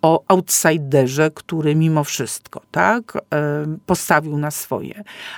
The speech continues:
A kiedy się szło klatką naszego liceum, to było napisane, cytat z Wyspiańskiego: „Mam ten dar, bowiem patrzę się inaczej”. I dzień w dzień patrzyłeś: „Mam ten dar, bowiem patrzę się inaczej”. Nie mieliśmy kompleksów.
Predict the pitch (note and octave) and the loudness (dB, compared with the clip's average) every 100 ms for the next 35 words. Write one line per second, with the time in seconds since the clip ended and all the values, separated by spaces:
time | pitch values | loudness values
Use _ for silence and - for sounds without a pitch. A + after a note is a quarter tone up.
0 | - C3+ - D3 - D3 - - E3 D3+ | -10 -4 -2 -2 0 0 0 2 4 4
1 | _ _ - - - - E3+ - - D3 | _ _ -18 -16 -8 2 2 2 -4 -4
2 | C#3+ D3 C#3+ C#3+ C3+ - - F3 D#3+ - | -4 -4 -2 0 0 -2 -2 -2 0 4
3 | D#3 B2 F3 G#3+ - - F#3 D#3 E3 F#3 | 4 4 0 -2 -4 -2 0 2 2 0
4 | - - - B2+ D3+ F3 A3 - - - | -2 -2 -2 -2 -2 -2 -2 -6 -6 -2
5 | E3+ C#3 B2+ - - D#3+ D3+ C#3 C#3+ - | 0 -2 -4 -8 -4 -2 -2 -4 -4 -4
6 | C#3+ F#3 D#3+ D#3 D#3+ D3 D3 C#3+ C#3+ D3 | 0 2 4 2 2 -2 -2 0 0 0
7 | C3+ C3+ G3+ G3+ A#2 G#2+ - F#3 - D3+ | -4 0 0 -2 -4 -4 -4 -2 -4 -8
8 | - A3 G#3 D#3 B2+ - - - - - | -2 0 4 4 2 -10 -14 -18 -16 -10
9 | C#3 C#3 F#3 A#3 F#3+ C#3+ C#3+ F3+ G3 - | -4 4 6 6 2 -2 0 0 -2 -2
10 | - A#2+ - - D3 D#3+ - G3+ C#3+ D#3+ | -2 -4 -4 -6 -6 -4 -2 0 0 -2
11 | D3+ C3 - F#3+ - - - F#3 - G3 | -4 -6 -4 -6 -8 -10 -6 -6 -6 -10
12 | - F#3 C#3 - - - - - - A#3 | -4 -4 -4 -8 -16 -16 -16 -12 2 6
13 | A#3 G#3 - B2 - A#2+ - - - - | 6 4 -2 -2 -2 -4 -4 -12 -12 -14
14 | _ | _